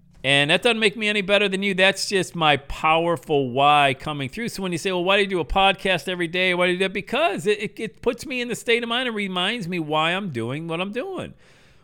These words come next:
When I bring on guys like Murray Miller and other people like that, you've gotta listen to the, the secret sauce that's inside, because every one of these individuals that I consider friends and I've got my inner circle have that same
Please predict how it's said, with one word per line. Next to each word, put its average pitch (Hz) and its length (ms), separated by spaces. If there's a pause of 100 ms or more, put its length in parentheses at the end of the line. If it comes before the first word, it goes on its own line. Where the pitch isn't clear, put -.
When 165 520
I 147 60
bring 185 240
on 190 140
guys 175 260
like 165 160
Murray 156 320
Miller 151 380
and 123 80
other 147 160
people 156 300
like 143 220
that, 175 260
you've 185 160
gotta 247 280
listen 165 840 (520)
to 175 180
the, 135 420
the 135 140
secret 196 400
sauce 190 340
that's 165 160
inside, 190 380
because 151 380
every 190 300
one 175 260
of 165 100
these 151 220
individuals 127 880
that 120 100
I 135 100
consider 131 440
friends 135 400
and 117 100
I've 104 100
got 120 200
my 110 140
inner 117 200
circle 135 400
have 139 280
that 117 220
same 180 600